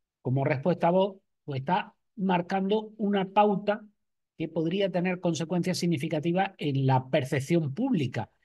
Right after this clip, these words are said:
y en la configuración de ese tablero político. La clave, por tanto, está en,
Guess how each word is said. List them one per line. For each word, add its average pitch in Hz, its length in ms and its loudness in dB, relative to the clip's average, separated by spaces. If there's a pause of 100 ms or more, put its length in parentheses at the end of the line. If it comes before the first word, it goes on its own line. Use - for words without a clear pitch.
(160)
y 131 100 -4
en 147 80 0
la 151 160 0
configuración 165 760 -2
de 151 80 -4
ese 131 180 -4
tablero 127 500 0
político. 101 680 -12 (1400)
La 131 140 0
clave, 185 260 6
por 180 120 2
tanto, 175 220 0
está 165 360 4
en, 131 400 -2